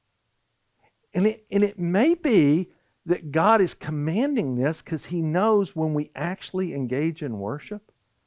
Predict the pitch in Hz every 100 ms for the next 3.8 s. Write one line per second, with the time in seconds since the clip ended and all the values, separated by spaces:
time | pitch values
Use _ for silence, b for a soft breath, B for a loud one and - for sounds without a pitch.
0 | _ _ _ _ _ _ _ _ _ _
1 | - 131 208 175 120 185 170 120 170 185
2 | 214 - _ _ _ _ _ _ _ -
3 | 147 139 - 220 208 170 156